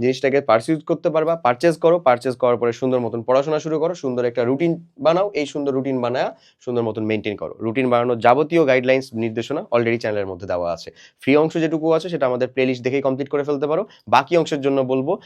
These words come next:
এই যে আমাদের সুযোগটা এডি টোয়েন্টি কুপন ইউজ করার যে সুযোগ, সেই সুযোগটাকে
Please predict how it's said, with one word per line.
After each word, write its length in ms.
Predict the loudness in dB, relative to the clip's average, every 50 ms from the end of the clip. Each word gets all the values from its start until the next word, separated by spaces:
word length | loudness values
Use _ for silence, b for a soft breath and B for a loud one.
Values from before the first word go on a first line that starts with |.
| B B B 4
এই 180 | 6 6 6 6
যে 100 | 6 6
আমাদের 320 | 6 6 4 4 2 0
সুযোগটা 560 | 0 -2 -2 0 2 2 0 0 -4 -6 -6 -8 _ _ _ _
এডি 240 | -4 -2 0 0 0
টোয়েন্টি 360 | 2 2 2 2 2 2 -2
কুপন 280 | -2 -2 -2 -2 -2 -2
ইউজ 160 | -2 -4 -4
করার 240 | -4 -2 -2 -2 -2
যে 100 | -4 -6
সুযোগ, 320 | -10 -8 -8 -8 -8 -8
সেই 140 | -6 -6 -8
সুযোগটাকে 400 | -6 -6 -8 -8 -6 -8 -8 -8